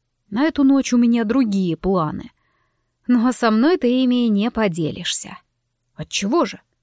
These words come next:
Он обернулся ко мне, свет лампы осветил его лицо, но глаза так и остались черными провалами.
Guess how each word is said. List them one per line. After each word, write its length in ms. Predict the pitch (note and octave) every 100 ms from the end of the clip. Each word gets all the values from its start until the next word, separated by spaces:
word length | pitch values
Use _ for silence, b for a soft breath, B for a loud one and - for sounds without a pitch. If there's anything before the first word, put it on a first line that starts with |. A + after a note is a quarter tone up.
| _ _ _ _ _
Он 140 | G3+
обернулся 520 | G3+ G3+ G3+ G3+ -
ко 160 | F#3+ F#3
мне, 320 | F#3 F#3+ G3
свет 280 | F#3+ G3+ A3
лампы 340 | A3 A#3+ A#3+
осветил 440 | G3 - G#3 A#3+ B3+
его 260 | G3+ G#3
лицо, 460 | G3+ F#3+ - C4+ B3 B B B
но 140 | A3+
глаза 380 | A3 A#3 A3+ D#4+
так 180 | G3 F#3
и 60 |
остались 420 | G#3 - C#4+ C#4 -
черными 380 | B3+ B3 B3
провалами. 720 | B3 - A#3+ A3 E3 F#3 G3+